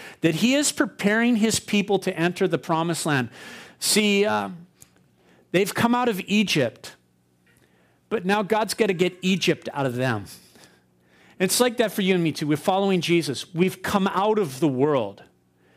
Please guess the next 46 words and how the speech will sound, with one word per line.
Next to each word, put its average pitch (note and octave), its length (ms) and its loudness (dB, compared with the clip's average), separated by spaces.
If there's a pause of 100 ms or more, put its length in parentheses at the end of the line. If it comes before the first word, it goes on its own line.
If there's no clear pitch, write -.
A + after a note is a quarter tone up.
(440)
But F#3 160 0
now A3+ 200 2
the E4+ 120 2
Lord C4 260 2
has A3+ 300 0
to A3+ 80 2
get G3+ 280 0
the F#3+ 120 2
world D#3 760 2
out C#3+ 160 0
of D3 120 0
us. - 540 -2 (460)
You, E3 120 2
you E3+ 220 -2
get G3+ 120 2
my G3+ 100 2
drift? F#3+ 440 -2 (360)
And E3 140 2
Jesus C4 400 2
said G#3 220 2
this. F3+ 180 0
He F#3+ 80 0
said A3 260 0
to A3+ 100 2
his, G3 220 0 (300)
he F#3+ 80 -2
said A#3 300 2
to B3 80 2
his A3 160 2
disciples, F#3+ 920 0 (880)
"You D#3+ 140 2
know, F3 220 2
I'm G3+ 160 0
gonna C4 160 2
go A#3 460 2
to B3 180 2
a G3+ 60 2
place G3 540 2
and E3 240 0
I'm A3+ 180 0
gonna A3+ 220 0
prepare F#3+ 480 0
a G#3+ 40 0
place F#3+ 380 0
for - 160 -2
you. D3+ 460 2